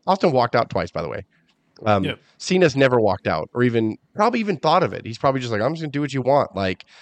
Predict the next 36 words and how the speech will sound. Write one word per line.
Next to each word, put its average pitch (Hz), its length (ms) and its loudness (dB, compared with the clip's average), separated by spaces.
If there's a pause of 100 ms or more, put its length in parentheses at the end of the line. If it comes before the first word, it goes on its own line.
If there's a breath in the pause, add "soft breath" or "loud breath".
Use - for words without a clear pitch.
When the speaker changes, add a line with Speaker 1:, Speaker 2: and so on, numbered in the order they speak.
(140 soft breath)
Speaker 1:
so 131 180 2
I 131 120 4
just 131 140 -4
think 127 200 -2
it's - 140 -6
cool. 110 460 0
And 104 240 -4 (160 soft breath)
I 117 60 -6
think 123 160 -4
Cena 127 260 0
knows 107 340 2
I'm 123 140 2
not 139 180 4
main 117 160 0
event 92 220 -4
caliber 90 320 -4
anymore, 87 320 -6
and 104 140 -4
I 110 60 -2
shouldn't 139 360 -2
be 95 120 -4
in 85 100 -4
there. 82 280 -6
Like, 92 340 -6 (200 loud breath)
'cause 143 140 0
if 139 100 0
I 139 120 6
was, 135 360 4
I 123 80 2
would 117 140 -4
just 113 160 -10
be 131 80 -2
like, 107 160 0
"Well, 135 80 4
I'm 139 100 0
losing. 110 380 -2